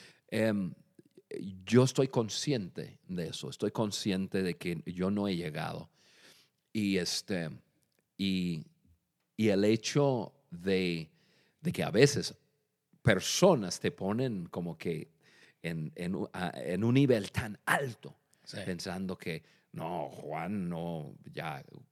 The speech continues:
Speaker 1: como lo escucho cada semana o lo veo en una plataforma y, o yo he leído uno de sus libros", te ponen tan en alto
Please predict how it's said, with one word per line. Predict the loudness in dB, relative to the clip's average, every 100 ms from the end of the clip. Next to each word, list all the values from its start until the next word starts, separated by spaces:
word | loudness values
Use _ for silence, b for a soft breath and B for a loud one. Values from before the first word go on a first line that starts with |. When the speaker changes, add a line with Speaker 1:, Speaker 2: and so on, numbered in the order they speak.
| -14
Speaker 1:
como | -6 -4
lo | 0 -2
escucho | 2 4 4 4 2
cada | 4 2
semana | 2 0 0 -4 -4 -4 -4
o | -2 -2 4
lo | 8 10
veo | 12 12 12 8 2 B B -6
en | 0
una | 2 2 2
plataforma | 2 2 0 -2 0 0 0 -2 -2 -2
y, | -6 B B
o | 0
yo | 8 12
he | 12
leído | 12 10 10 8 6 2 b b b
uno | -2 0 2 4
de | 4
sus | 4 2 -2
libros", | 0 0 0 0 -4 -6 -14 _
te | -8
ponen | -2 0 0 -2 -6 -10
tan | -6 -2
en | 0
alto | 2 0 -2 -10